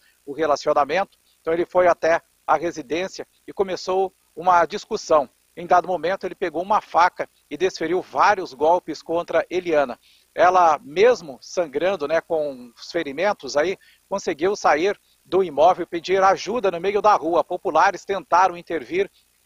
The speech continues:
ah, mas mesmo assim Daniel a derrubou no chão e em cima dela começou a dar vários golpes, inclusive o golpe fatal aí que foi no pescoço, sendo que ela estava agonizando, ele percebendo que ela não, eh, morria, vamos dizer assim,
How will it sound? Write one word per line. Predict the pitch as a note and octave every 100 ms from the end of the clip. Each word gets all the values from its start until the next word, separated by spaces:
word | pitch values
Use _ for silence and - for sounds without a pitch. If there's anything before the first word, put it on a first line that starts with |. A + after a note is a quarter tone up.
| -
ah, | D#3+ D#3
mas | F3 D#3
mesmo | F#3 E3
assim | D#3 -
Daniel | E3 E3 D#3 F3+ F3
a | E3+
derrubou | D#3 G3+ F3+ B2+ G3 A3
no | F3+
chão | - E3 G3 _ _ -
e | E3+
em |
cima | D#3 G3 F#3+
dela | C#3+ E3+
começou | E3+ F#3 E3+ - F3+ F3 _ -
a | C#3
dar | F3 D3
vários | A#2 F3 G#3 D#3
golpes, | B2+ D3+ F#3 -
inclusive | F3+ - D#3 C#3 E3+ E3 _ _ -
o | C#3+
golpe | D#3+ F3 F#3+
fatal | - D#3 - D#3
aí | D#3+
que | -
foi | - F3 - _ _ -
no | D#3 G#3+ A#3
pescoço, | G3+ D#3 - E3 F3 D3+
sendo | E3+ E3
que | -
ela | D#3+
estava | D3+ - D#3+ D3+
agonizando, | C#3 F3+ F3 A#2+ D#3+ G3
ele | D#3+ D3+
percebendo | E3+ D#3 D3+ D#3 D3
que | -
ela | D#3 D3+
não, | D3 E3+ D3+ _ _ -
eh, | C#3+ C#3+
morria, | F3 E3+ E3+ A3+ D#3+ F3+
vamos | E3 C#3+
dizer | C#3 E3
assim, | E3+ D3+ F3+